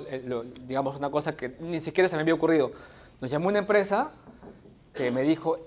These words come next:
"Edwin, eh, este año voy a despedir a cincuenta trabajadores". Y le digo, "Bueno, pues, ¿no? Sí, pues, ¿qué, qué?". Y, eh, pero,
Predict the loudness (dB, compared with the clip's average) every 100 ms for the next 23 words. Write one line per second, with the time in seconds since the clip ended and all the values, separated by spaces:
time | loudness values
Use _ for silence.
0 | -18 0 4 6 6 4 -2 -14 -20 -20
1 | -4 0 0 -2 -8 -20 -20 -20 2 2
2 | 2 4 6 8 8 4 -2 -14 6 8
3 | 8 4 4 6 8 6 4 2 4 2
4 | 0 0 0 -2 0 2 2 0 0 -2
5 | -4 -12 -16 -20 -20 -20 -20 -20 -20 -20
6 | -20 _ -20 -20 _ -20 -16 -14 -10 -8
7 | -4 -4 -4 -10 -14 -16 -16 -14 -12 -14
8 | -16 -14 -14 -16 _ _ -14 -12 -12 -12
9 | -8 -2 -2